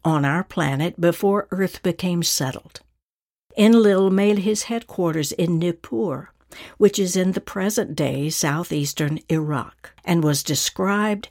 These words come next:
and worshipped as god of heaven and earth, dispenser of kings,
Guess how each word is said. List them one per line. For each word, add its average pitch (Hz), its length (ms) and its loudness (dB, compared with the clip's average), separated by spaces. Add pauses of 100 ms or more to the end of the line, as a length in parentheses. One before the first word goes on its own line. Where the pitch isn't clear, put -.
and 135 200 -4
worshipped 214 600 -4 (380)
as 160 220 0
god 160 520 0
of 202 220 -4
heaven 175 360 0
and 208 160 2
earth, 151 400 -2 (280)
dispenser 165 800 0
of 233 240 -6
kings, 202 540 -2